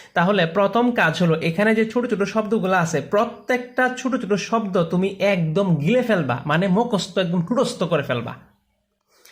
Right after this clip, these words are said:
এই সবগুলা তুমি যদি ঠুটস্থ করতে পারো, তাহলে তোমার কমা আর হলো ফুল স্টপের নিয়ম শেষ। আর পরীক্ষার মধ্যে সাতটা অথবা আটটা যে ভুল থাকে, তার মধ্যে ম্যাক্সিমাম ভুলগুলাই থাকে কমা আর হলো ফুল স্টপের।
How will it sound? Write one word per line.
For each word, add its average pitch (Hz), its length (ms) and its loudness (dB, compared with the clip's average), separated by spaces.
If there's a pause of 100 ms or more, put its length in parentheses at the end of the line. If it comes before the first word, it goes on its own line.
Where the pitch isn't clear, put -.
(300)
এই 185 140 4
সবগুলা 202 520 2
তুমি 214 240 2
যদি 233 200 0
ঠুটস্থ 220 320 0
করতে 214 300 0
পারো, 208 320 2
তাহলে 175 320 2
তোমার 180 260 0
কমা 190 380 2
আর 175 100 4
হলো 165 180 4
ফুল 175 160 -4
স্টপের 185 420 0
নিয়ম 180 280 4
শেষ। 135 400 -2
আর 147 180 2
পরীক্ষার 208 360 0
মধ্যে 202 400 0 (260)
সাতটা 196 440 0
অথবা 180 280 2
আটটা 151 240 0
যে 180 120 0
ভুল 170 220 2
থাকে, 208 260 -2
তার 170 240 2
মধ্যে 185 260 0
ম্যাক্সিমাম 208 640 2
ভুলগুলাই 196 400 2
থাকে 214 300 0
কমা 208 420 2
আর 165 100 2
হলো 170 180 0
ফুল 180 160 -2
স্টপের। 127 380 -4